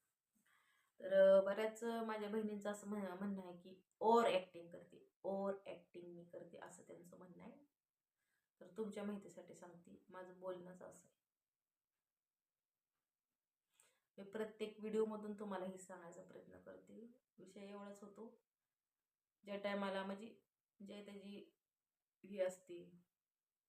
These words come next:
कसं बोलायचं, कसं नाही बोलायचं, माझी जी भाषा ही मी बदलू शकते. तुम्हाला जास्त सुशिक्षित बोललेलं पटत नाही,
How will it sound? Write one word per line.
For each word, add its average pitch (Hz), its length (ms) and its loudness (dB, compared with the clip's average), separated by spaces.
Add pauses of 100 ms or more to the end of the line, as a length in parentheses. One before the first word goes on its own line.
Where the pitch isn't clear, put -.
(580)
कसं 165 320 -14
बोलायचं, - 460 -6
कसं - 340 -20
नाही 92 160 -18
बोलायचं, - 540 -16 (1900)
माझी 269 300 -4
जी 285 120 -10
भाषा 262 320 -2
ही 233 160 -2
मी 220 120 -2
बदलू 196 380 -10
शकते. - 300 -20 (2750)
तुम्हाला 208 240 4
जास्त 196 340 -2
सुशिक्षित 190 580 -14
बोललेलं 190 440 4
पटत 185 560 -4
नाही, - 560 -18